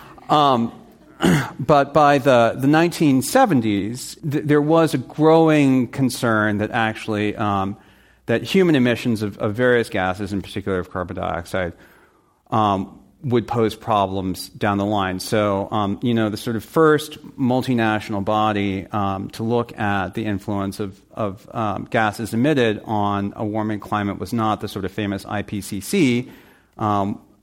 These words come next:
but actually it was the, the World, uh, Climate Panel convened by Jimmy Carter in nineteen seventy-eight, seventy-nine. So we were aware, aware of the potential, um, uh, for environment to be a problem by the late nineteen seventies,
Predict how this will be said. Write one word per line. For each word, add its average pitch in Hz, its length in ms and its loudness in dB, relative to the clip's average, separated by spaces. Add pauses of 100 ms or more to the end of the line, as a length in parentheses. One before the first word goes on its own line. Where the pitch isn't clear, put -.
(180)
but 110 360 2
actually 110 380 0
it 101 40 0
was 101 220 -4
the, 98 240 0
the 104 100 -8
World, 101 380 -4
uh, 107 220 -2
Climate 139 300 -2
Panel 104 220 -2
convened 101 320 -2
by 95 160 -4
Jimmy 98 220 -6
Carter 95 300 -6
in 95 100 -6
nineteen 95 400 -8
seventy-eight, 98 800 -6
seventy-nine. 101 760 -4 (440)
So 127 340 2
we 131 240 2
were 131 80 4
aware, 160 460 4
aware 160 480 4
of 143 100 0
the 127 60 0
potential, 117 960 -2
um, 117 720 0
uh, 113 240 -4
for 123 200 -4
environment 113 520 0
to - 60 -16
be 110 100 0
a 104 60 -2
problem 98 420 -2
by 101 240 2
the 104 100 -4
late 104 240 0
nineteen 101 380 -4
seventies, 98 640 -2